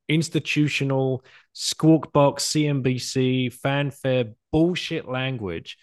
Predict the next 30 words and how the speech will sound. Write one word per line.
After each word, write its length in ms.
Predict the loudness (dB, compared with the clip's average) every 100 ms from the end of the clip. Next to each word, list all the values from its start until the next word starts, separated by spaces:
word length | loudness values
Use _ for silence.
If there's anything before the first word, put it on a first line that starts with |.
| _ _
that 160 | -6 -2
gets 260 | -2 -2
landed 520 | 0 2 4 4 4 2
on 220 | 0 -2
people 540 | -4 -6 -4 -6 -4 -2
that 200 | 0 2
are 140 | 0
just 580 | 0 0 0 0 -2 -2
working 560 | 4 4 2 -2 -4
nine 220 | -4 -4 -6
to 160 | -8 -4
five 440 | 0 2 2 0 -2 _ _ _ _ _ -2
and 220 | 0 2
then, 300 | 0 0 -2 -4
uh, 200 | -6 -2
an 100 | 0
overtime 600 | 2 2 -2 -2 -2 -4
job, 340 | -4 -2 -2
or 100 | -4
then 160 | -4 -6
a 40 |
second 400 | -8 -8 -6 -6
job 220 | -4 -4
at 60 | -4
the 60 | -2
weekend 400 | -2 -2 -4 -2
just 240 | -2 0
to 80 | -4
stand 520 | -6 -2 0 2 -2
still, 720 | -6 -6 0 0 0 -4 -8